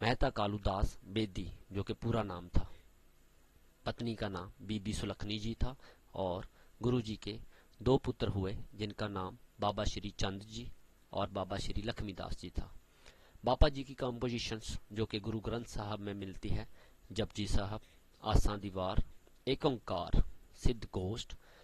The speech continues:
बारह माह और नाइन सेवेंटी फ़ोर हाइमंस यानी कि भजन है। बाबा जी को ज्ञान की प्राप्ति river black bean, जो कि पंजाब के गुरदासपुर district में है, जिसको काली bean भी कहा जाता है,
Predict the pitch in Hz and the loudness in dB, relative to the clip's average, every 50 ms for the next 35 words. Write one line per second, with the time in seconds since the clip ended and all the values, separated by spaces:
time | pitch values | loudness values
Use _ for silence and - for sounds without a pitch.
0 | - - - - 98 98 98 98 101 98 98 92 90 92 107 135 - - - - | -20 -18 -6 0 2 2 2 2 0 -2 -2 -4 -6 -6 -8 -10 -12 -18 -20 -20
1 | _ - - - - - - - - - 101 101 95 101 - - - - - - | _ -20 -20 -20 -20 -20 -20 -12 -4 0 2 2 2 0 -2 -6 -12 -16 -12 -6
2 | 113 117 127 135 123 - 110 104 104 - 113 101 - - 98 95 - - 92 92 | -2 -2 -2 -2 -2 -2 -4 -4 -4 -6 -8 -8 -6 -6 -4 -4 -2 -2 -2 -2
3 | 98 101 95 101 113 - - - - 101 95 98 101 98 - 104 95 95 90 - | -2 -4 -4 -6 -6 -8 -8 -6 -6 -4 -4 -4 -6 -6 -6 -4 -4 -2 -2 -2
4 | 95 90 87 90 95 98 - - - - - - - - - - 107 117 123 143 | -4 -6 -6 -8 -10 -12 -14 -20 -20 -20 -20 -20 -20 -20 -8 -2 0 0 2 2
5 | 143 135 135 131 - 143 127 104 113 107 110 107 107 - 110 - - - 92 - | 2 2 0 0 -2 -2 -2 0 0 0 0 0 -2 -6 -6 -4 -4 -4 -4 -4
6 | - - - 90 110 - - - - - - - - - 107 113 117 117 135 131 | -8 -10 -10 -10 -8 -8 -10 -10 -14 -20 -20 -12 -4 0 2 2 2 2 0 0
7 | 104 98 104 104 107 107 - - 95 98 95 92 98 120 - - - - - 90 | 0 2 2 2 2 2 0 -2 -2 0 0 -2 -4 -8 -10 -16 -20 -14 -4 0
8 | 104 98 - - - 95 110 113 - - - - - - 104 107 104 104 101 101 | 0 0 0 0 -4 -8 -8 -8 -12 -14 -18 -12 -6 -6 -4 -2 0 2 2 2
9 | 101 - - 107 95 98 110 101 92 110 107 117 120 - - 147 117 107 104 - | 0 -2 -6 -8 -6 -2 -2 -2 2 4 6 6 6 6 4 0 -2 -2 -2 0
10 | - - - - 104 98 90 92 90 95 101 - - 101 - - 107 101 - - | 0 0 0 -2 -4 -6 -6 -6 -6 -6 -8 -8 -8 -8 -8 -8 -8 -8 -4 -2
11 | 113 110 110 117 110 101 107 104 101 104 101 101 - 95 85 - 90 87 87 85 | 0 0 2 0 -2 -2 -4 -4 -4 -6 -6 -6 -6 -6 -6 -6 -4 -4 -4 -4
12 | - - 85 90 104 117 | -4 -6 -8 -8 -8 -10